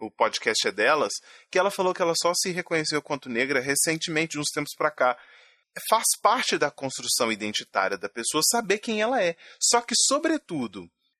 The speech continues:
eu detesto e odeio, e é o momento do Leandro ficar puto neste podcast, eu detesto e odeio o comentário quando falam assim, "Ah, mas todo mundo tem negro no seu gene. Ah,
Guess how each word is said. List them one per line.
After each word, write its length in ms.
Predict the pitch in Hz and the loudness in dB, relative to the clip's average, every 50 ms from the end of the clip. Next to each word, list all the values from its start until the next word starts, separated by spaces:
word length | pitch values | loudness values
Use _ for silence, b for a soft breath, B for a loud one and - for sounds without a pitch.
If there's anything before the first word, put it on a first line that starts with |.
| _ _ _ _ - | _ _ _ _ -2
eu 100 | 139 160 | 0 0
detesto 840 | 151 165 156 151 _ _ - - 185 190 208 202 - - - 214 - - | 2 2 0 0 _ _ -2 0 2 2 2 2 0 -2 -2 -4 -10 -6
e 120 | 160 151 | -2 0
odeio, 460 | 165 185 180 143 123 135 135 143 151 147 | 0 0 0 0 2 2 2 2 0 0
e 80 | 135 139 | 0 2
é 40 | 139 | 2
o 60 | 139 | 2
momento 300 | 139 139 127 127 127 127 | 2 2 2 0 0 0
do 80 | - 131 | 0 0
Leandro 260 | 127 127 123 123 - | 0 0 0 0 -4
ficar 200 | - - - 143 | -6 -6 -6 -8
puto 380 | - _ - 143 151 151 - 160 | -6 _ -2 -2 -2 -2 -2 -2
neste 300 | 143 135 135 - - 139 - _ - | -2 0 0 0 -2 -2 -6 _ 0
podcast, 600 | - 123 123 - - - 104 92 85 - - - - | 0 0 0 0 -4 -2 -2 -2 -2 -4 -8 -8 -2
eu 140 | 143 143 147 | -2 -2 0
detesto 760 | 139 139 135 131 _ _ - 170 170 180 190 - - - 170 - - | 2 0 0 0 _ _ 0 2 2 2 2 0 -2 -2 -4 -8 -4
e 100 | 151 151 | 0 0
odeio 440 | 156 156 139 117 110 156 165 165 160 | 2 2 0 0 0 0 2 2 0
o 40 | |
comentário 560 | - - 156 143 135 123 - - 120 123 131 - | 0 -2 0 0 0 0 2 2 2 2 2 0
quando 220 | - 131 123 127 | -4 -4 -4 -4
falam 260 | - - 127 120 123 123 | -2 0 0 2 2 0
assim, 280 | - - - 113 104 B B B B B B B B | 0 0 0 -2 -4 B B B B B B B B
"Ah, 640 | - 233 269 285 294 294 277 262 208 165 131 117 - B B B B | 4 6 6 6 6 6 6 6 4 4 2 2 -2 B B B B
mas 180 | 214 233 240 233 - - | 2 2 4 4 2 2
todo 240 | - 262 269 254 247 | 2 0 0 0 0
mundo 240 | 214 202 214 214 220 | 0 0 0 -2 -4
tem 180 | - - 233 220 | -6 -4 -4 -2
negro 760 | 208 196 185 185 190 208 220 220 180 135 131 120 107 104 101 _ _ _ _ _ _ _ _ _ _ _ _ _ _ - | -2 0 0 2 2 4 2 2 0 -2 -6 -6 -6 -8 -8 _ _ _ _ _ _ _ _ _ _ _ _ _ _ -12
no 160 | 135 147 160 - | -6 -4 -2 0
seu 200 | - 185 170 160 | 2 0 2 0
gene. 400 | 147 135 135 143 147 143 131 - B B | 2 2 2 2 2 0 -2 -4 B B
Ah, 440 | B 240 262 269 269 269 262 247 226 | B 2 4 4 4 4 4 2 0